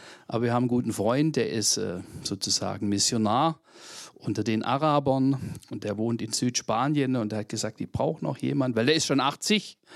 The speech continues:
achtzig Jahre alt, so noch älter. Und er hat gesagt, „Ich brauche jemanden, der mit mir mitfährt und diese Hilfsgüter dorthin karrt.“ Und dann waren wir also von Südspanien aus mit dem V-W-Bus, mit der Fähre darüber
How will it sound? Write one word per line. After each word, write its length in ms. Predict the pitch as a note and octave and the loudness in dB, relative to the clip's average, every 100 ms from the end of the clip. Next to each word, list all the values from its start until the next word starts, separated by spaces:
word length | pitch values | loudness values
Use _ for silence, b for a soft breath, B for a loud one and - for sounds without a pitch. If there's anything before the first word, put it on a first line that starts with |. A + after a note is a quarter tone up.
| B B | B B
achtzig 400 | C#3+ C#3+ - C3+ | -2 0 -2 -2
Jahre 340 | C3+ B2+ E3 E3 | 2 2 2 2
alt, 400 | C3+ D3 D#3+ - - B | 2 2 0 -6 -16 B
so 120 | - G2+ | -2 0
noch 220 | D3 - | 2 0
älter. 420 | D3 C#3+ D3+ D3+ B B B B B _ | -2 0 0 -4 B B B B B _
Und 340 | - C3+ C#3+ | 2 4 4
er 240 | D3 C3+ B2+ | 2 2 2
hat 60 | B2+ | 2
gesagt, 180 | C3 | -2
„Ich 100 | G#2+ | -4
brauche 380 | - A2 E3 E3+ | -2 4 4 4
jemanden, 380 | D#3+ D3 C#3 B2+ | 2 4 2 2
der 160 | B2 A#2+ | 2 2
mit 180 | A#2+ | 0
mir 120 | A#2+ A2 | 0 0
mitfährt 600 | E3 - C#3 C3+ C#3 C3+ | 0 0 0 2 2 0
und 220 | B2 A#2+ | -6 -2
diese 200 | A#2+ A#2 | 0 2
Hilfsgüter 560 | A#2+ E3 - C#3+ C#3 | 0 0 0 0 0
dorthin 320 | A#2+ A2+ C3+ D#3+ | -2 0 0 0
karrt.“ 460 | - D#3 - - B B B B B B | 2 0 0 -10 B B B B B B
Und 200 | - B2 | -4 0
dann 120 | B2+ | 2
waren 220 | B2 B2+ B2+ | 2 2 2
wir 140 | A#2+ | 0
also 640 | G#2+ A#2 A#2 A#2 A2+ G#2+ G#2 | 0 0 0 2 2 2 -2
von 120 | A2 | -6
Südspanien 680 | G#2 C3 C3+ - A2 B2 C#3 | -2 -2 -2 -2 0 2 0
aus 640 | A#2+ A2 A2+ A2+ - - - | 0 0 0 0 -2 -4 -6
mit 160 | G#2 G#2+ | -8 -6
dem 100 | G#2 | -4
V-W-Bus, 800 | G2+ G2 A#2+ D3 C3+ A#2+ - - A#2+ | -4 -2 -2 0 0 0 -4 -6 -8
mit 100 | A2 | -6
der 80 | - | -6
Fähre 340 | - A2+ B2+ C3+ | -4 -4 -2 -2
darüber 520 | G#2 A#2 C#3+ E3+ | 0 0 0 0